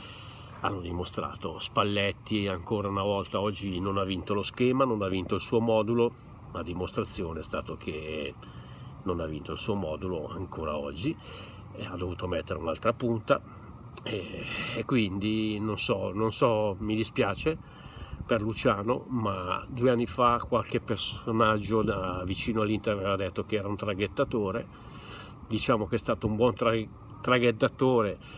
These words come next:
guardando gli anni precedenti, ma niente di più, e quindi un abbraccio forte anche a lui, ma non, non possiamo andare avanti con lui,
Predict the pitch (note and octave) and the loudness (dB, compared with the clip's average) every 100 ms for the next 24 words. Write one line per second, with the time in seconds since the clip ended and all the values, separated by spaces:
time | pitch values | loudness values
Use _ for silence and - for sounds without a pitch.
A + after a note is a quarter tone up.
0 | - - A#2+ A#2 D3 A2 A2 A#2+ G#2+ F#2 | -16 -10 4 8 8 8 8 8 6 0
1 | F#2+ A2+ G#2 F2+ F#2+ - A2+ F3+ D3 G#2+ | 2 4 4 0 -2 0 4 4 4 2
2 | F#2+ - D3+ C3 - G#2+ A2+ A2+ G2+ A2 | 0 0 2 0 0 2 6 6 6 2
3 | A#2 G#2 F2 E2+ F#2 F2+ - D2+ - - | 0 0 0 -2 -4 -4 -6 -8 -8 -16
4 | - - - - G#2+ - G#2+ G2 G#2 A#2 | -16 -18 -12 -4 -4 0 0 2 0 0
5 | A2+ - - - - A#2 A2+ G2+ A#2 G#2+ | -4 -14 -14 -12 -2 2 2 2 2 2
6 | - A#2 A#2 G#2+ A#2 G2 B2 G#2+ G2 G#2 | 0 0 0 0 0 0 0 0 0 0
7 | G2 F2+ E2+ F2 E2 E2+ D2+ G2 F#2+ - | 0 -2 -2 -4 -4 -6 -2 -2 -2 -4
8 | - G2+ E2 E2+ F2 D#2+ D#2+ - - F#2 | -4 -4 -4 -6 -4 -4 -6 -8 -6 -4
9 | G2+ A2 C3 | 0 2 2